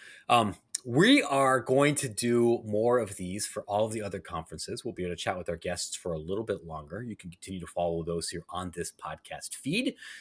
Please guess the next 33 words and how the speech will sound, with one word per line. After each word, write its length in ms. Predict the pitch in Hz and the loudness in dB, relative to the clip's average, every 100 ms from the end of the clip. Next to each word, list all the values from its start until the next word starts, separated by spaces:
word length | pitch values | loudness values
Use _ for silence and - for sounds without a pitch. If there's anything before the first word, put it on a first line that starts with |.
| - | 0
You 140 | 143 139 | 2 4
can 240 | 135 117 | 2 2
find 400 | - 131 131 127 | 4 4 6 4
Extra 340 | 139 - - | 2 4 -2
Points 460 | - 135 156 170 - | 2 4 4 2 2
at 220 | 135 110 | 4 6
w 320 | 139 139 135 107 | 6 6 4 6
w 320 | 117 107 98 | 4 4 2
w 500 | 107 101 113 156 175 - | 4 4 2 2 -2 -2
dot 200 | 98 - | -2 2
extra 360 | 139 - - 123 | 0 2 0 -2
points 460 | - 123 110 - - | 2 2 2 -2 4
m 340 | 131 160 208 240 _ 95 | 4 4 2 -2 _ -2
b 380 | 131 107 123 - | 2 2 0 0
dot 260 | 101 98 - | 0 0 0
com. 380 | 139 139 196 - - - - | 0 2 0 -4 -20 -6 2
You 100 | 139 | 2
can 180 | 127 | 2
find 400 | 107 143 135 123 | 2 4 4 4
me 260 | 123 139 156 | 4 4 4
on 200 | 123 110 | 2 -2
Twitter 460 | - 135 143 147 - | 2 4 6 4 4
at 180 | 110 - | 2 2
Matt 300 | 107 113 - | 2 0 0
Brown 320 | 117 107 107 107 | -2 0 -2 -4
E 160 | 101 - | -8 -6
P. 180 | - 233 | 0 2
You 220 | 277 139 | 2 -2
can 160 | 107 90 | -8 -2
find 220 | 98 104 | -2 -2
Extra 320 | 127 - - | -6 -6 -10
Points 300 | - 123 - | -4 -4 -4
on 140 | 107 | -8